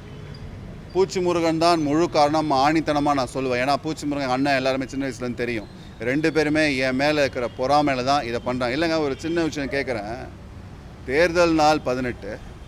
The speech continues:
அதுக்கு முன்னாடி பன்னெண்டாம் தேதி பாண்டவர் அணி அழைப்புன்னு எங்க அப்பா இதை போட்டு, நாங்க இல்லாம எப்படி பண்ணுவாங்க அவங்க?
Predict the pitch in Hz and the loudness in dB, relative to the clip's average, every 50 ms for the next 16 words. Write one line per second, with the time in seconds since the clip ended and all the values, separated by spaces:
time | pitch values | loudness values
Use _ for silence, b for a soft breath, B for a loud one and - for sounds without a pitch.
0 | - - - - - 123 139 147 131 147 139 135 139 151 175 190 190 190 185 180 | -18 -18 -14 -6 -2 0 0 0 -2 -2 -2 0 0 0 4 6 6 6 6 6
1 | 175 - 151 147 160 165 170 165 160 151 139 135 139 160 - - 139 151 170 180 | 4 4 4 2 4 6 4 4 4 2 2 2 0 0 0 4 6 6 6 6
2 | 175 170 165 156 151 147 139 127 135 139 143 139 - 160 156 156 143 131 127 123 | 6 6 4 4 2 2 2 2 4 2 2 2 0 0 0 0 0 2 2 0
3 | - - 170 160 143 135 135 117 143 147 139 131 131 135 143 147 139 147 147 147 | 2 2 2 2 4 2 0 0 -2 -4 -2 0 2 4 4 4 2 2 2 2
4 | 147 156 147 127 117 151 143 - 131 120 123 131 127 120 110 104 107 101 104 | 2 2 0 -2 -2 -4 -4 -4 -4 -4 -2 -2 -4 -4 -4 -6 -8 -12 -14